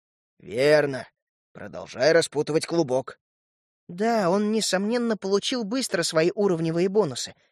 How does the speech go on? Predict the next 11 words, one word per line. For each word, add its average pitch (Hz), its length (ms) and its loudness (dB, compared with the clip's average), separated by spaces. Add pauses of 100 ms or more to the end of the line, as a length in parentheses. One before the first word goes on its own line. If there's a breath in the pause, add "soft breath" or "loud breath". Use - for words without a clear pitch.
(260)
Если 214 300 -4
я 214 140 0
не 202 120 -2
ошибаюсь, 214 580 0 (220 soft breath)
сорок 254 440 2
восемь 214 340 0
серебряных 196 540 0
скрижалей 226 560 -2
за 185 120 0
шестнадцать 214 680 -4
уровней. 117 440 -4